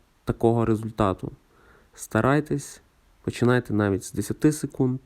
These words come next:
двадцяти. Це нескладний варіант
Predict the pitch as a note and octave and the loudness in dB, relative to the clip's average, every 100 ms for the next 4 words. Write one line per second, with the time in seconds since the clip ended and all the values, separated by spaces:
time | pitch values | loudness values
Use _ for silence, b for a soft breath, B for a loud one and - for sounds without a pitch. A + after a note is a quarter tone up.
0 | - _ - G2+ G2+ - - C#3+ D3+ - | -20 _ -6 -2 -2 -4 2 2 2 -6
1 | _ b b b b b b b b - | _ b b b b b b b b -10
2 | - B2 B2 - A#2+ A#2+ C3 C3 - B2+ | 0 2 2 -2 0 2 2 0 -2 0
3 | A#2+ A#2 G#2 G#2 A2 G#2+ G2+ _ | 2 2 2 0 0 0 -2 _